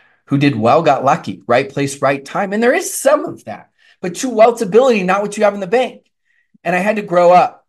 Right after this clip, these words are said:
and I had to follow a system. And so for me, as I said earlier, successful people compress time. So I look at, at trainings like these and systems that Coach Fryer and I teach. It's like decades and days.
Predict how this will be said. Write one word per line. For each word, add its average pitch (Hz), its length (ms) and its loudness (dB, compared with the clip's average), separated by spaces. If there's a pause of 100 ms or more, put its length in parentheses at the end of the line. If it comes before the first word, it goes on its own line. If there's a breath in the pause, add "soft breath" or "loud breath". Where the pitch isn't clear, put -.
(180)
and 147 160 -10
I - 20 -6
had 160 160 -8
to 160 60 -12
follow 156 460 -4
a 123 60 -10
system. - 540 -16 (540)
And 147 280 -2
so 151 320 0
for 156 160 -10
me, 202 180 -4
as 165 100 -2
I 156 60 0
said 156 180 -8
earlier, 160 300 -4
successful 156 500 -8
people 143 240 -16
compress 123 480 -8
time. 131 340 -6 (540 soft breath)
So - 180 -4
I 175 140 4
look 196 240 -4
at, 160 300 -6
at 143 200 -8
trainings 175 640 -6
like 139 240 -2
these 139 340 -10
and 117 140 -12
systems 156 640 -6
that 120 240 -4
Coach 131 160 -6
Fryer 139 240 0
and 131 100 -6
I 120 60 -10
teach. 131 340 -12
It's 110 140 -8
like 120 220 -4
decades 147 440 -4
and 113 160 -6
days. - 460 -10